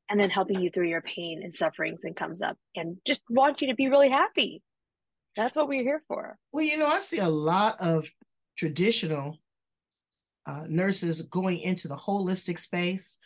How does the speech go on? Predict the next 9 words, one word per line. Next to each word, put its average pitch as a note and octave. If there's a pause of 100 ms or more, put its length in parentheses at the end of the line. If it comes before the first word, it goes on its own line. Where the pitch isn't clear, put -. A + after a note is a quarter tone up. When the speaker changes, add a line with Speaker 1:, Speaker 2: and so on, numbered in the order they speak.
(360)
Speaker 1:
Yeah. F3+
Speaker 2:
going F#3 (100)
into, F3
uh, D#3+
alternative F3+ (560)
integrated F#3+
medicine, F#3+ (440)
Speaker 1:
Mm-hmm. F#3
Speaker 2:
going F3+